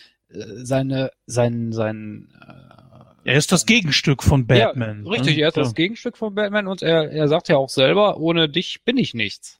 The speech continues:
Speaker 1: Und, äh, deswegen, als Batman sich ja zurückgezogen hat, äh, hat er sich ja, se-, ich glaube, ich meine sogar, er hat sich selber ins Arkham Asylum einliefern lassen und hat dann, ja, es nur noch vor sich hingelebt, quasi, <laughs> quasi so hin existiert. Und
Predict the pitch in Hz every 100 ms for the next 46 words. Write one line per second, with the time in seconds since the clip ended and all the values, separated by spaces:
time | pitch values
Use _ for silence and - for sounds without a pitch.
0 | _ 143 147 147 143 143 135 - 156 156
1 | 156 - - - _ _ - 139 156 151
2 | 147 151 143 147 151 - 160 156 156 -
3 | 127 120 120 95 120 123 143 143 143 135
4 | 131 131 123 139 190 233 160 143 247 262
5 | 247 240 214 196 190 - 160 160 117 113
6 | - 127 113 123 123 117 123 127 135 127
7 | 135 156 139 143 - 135 139 135 135 131
8 | 127 117 131 131 127 123 - - 131 135
9 | 127 - 127 - 151 117 110 156 - _
10 | 123 113 127 127 131 120 - 147 120 190
11 | - 139 160 123 - 127 - 135 175 -
12 | - - - - _ 156 147